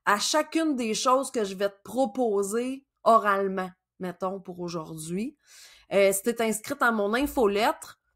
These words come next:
là, ça vaut la peine de regarder vraiment l'infolettre du dix-sept décembre.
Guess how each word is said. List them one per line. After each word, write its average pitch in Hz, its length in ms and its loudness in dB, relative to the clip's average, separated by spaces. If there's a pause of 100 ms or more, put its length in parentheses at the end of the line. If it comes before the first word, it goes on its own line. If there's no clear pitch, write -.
(380)
là, 254 180 4
ça 254 160 4
vaut 220 140 4
la 202 160 4
peine 226 280 0
de 214 60 2
regarder 196 420 0
vraiment 196 340 0
l'infolettre 196 580 -2
du 180 140 -8
dix-sept 185 540 -2
décembre. 208 640 2